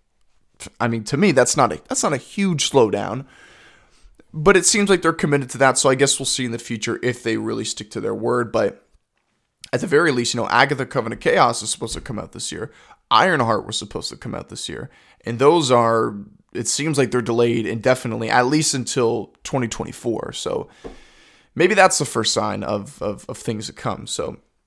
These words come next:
for me, I, I think what their priority should go towards is better scripts and better visual effects. I think the performers they have,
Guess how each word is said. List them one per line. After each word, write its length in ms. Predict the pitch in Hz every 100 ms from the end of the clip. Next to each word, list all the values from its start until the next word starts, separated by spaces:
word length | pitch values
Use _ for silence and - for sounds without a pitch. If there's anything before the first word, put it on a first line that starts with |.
| _
for 180 | - 170
me, 280 | 202 254 220
I, 320 | - 147 147
I 140 | 143 165
think 340 | 190 175 - _ -
what 300 | 95 156 208
their 140 | 196
priority 560 | 151 156 143 143 139 127
should 240 | 143 117
go 160 | 113 113
towards 520 | 117 110 110 107 - _ - _ -
is 140 | 104
better 240 | - 143
scripts 640 | 143 - 151 156 - - - _ _ _ _ _ -
and 80 |
better 160 | 107 107
visual 300 | 104 95 95
effects. 520 | - - - - - _ _ _ _ _ _ _ -
I 60 | 123
think 320 | 143 - - _ _ -
the 100 | 139
performers 640 | - - 165 196 220 202
they 120 | 196
have, 600 | 185 175 180 196 196 -